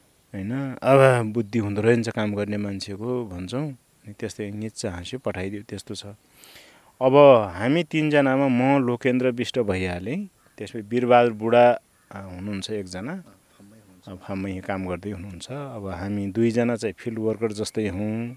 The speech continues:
Speaker 1: होइन, यहाँ काम पनि गर्छौँ, सेयर पनि छ हाम्रो। अर्को एकजना धनबहादुर केसी भन्ने हुनुहुन्छ, उहाँ कहिलेकाहीँ आउनुहुन्छ, काठमाडौँतिर बस्नुहुन्छ, अनि हामी तिनजना छौँ।
Speaker 2: भनेपछि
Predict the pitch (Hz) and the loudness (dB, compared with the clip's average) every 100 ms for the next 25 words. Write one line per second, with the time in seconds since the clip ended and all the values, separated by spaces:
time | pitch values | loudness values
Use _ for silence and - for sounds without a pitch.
0 | _ - 101 156 208 _ _ - - - | _ -14 -10 -8 -10 _ _ -20 -20 -20
1 | _ _ 107 104 104 107 104 110 104 104 | _ _ -12 -8 -4 -4 -2 -4 -4 -6
2 | 98 151 - 113 104 110 107 - 95 101 | -8 -10 -4 -2 -2 -4 -8 -10 -10 -10
3 | 101 123 147 143 _ _ - _ - 139 | -8 -8 -8 -12 _ _ -20 _ 0 2
4 | 127 143 131 127 131 113 104 110 113 120 | 6 6 6 4 0 0 -2 4 6 6
5 | 117 123 113 139 135 101 101 95 95 101 | 4 0 0 -2 -2 -4 -6 -6 -8 -4
6 | 165 123 117 117 113 113 113 107 101 156 | -2 -2 0 0 2 0 -2 -4 -4 -4
7 | 113 - 101 95 101 92 95 90 85 156 | -6 -4 -6 -6 -8 -6 -6 -6 -6 -6
8 | 180 _ - - - - 110 101 98 107 | -8 _ -20 -20 -20 -10 -6 -4 -6 -4
9 | 120 101 98 95 - - _ _ _ 98 | -4 -4 -6 -8 -14 -16 _ _ _ -20
10 | 104 - | -20 -20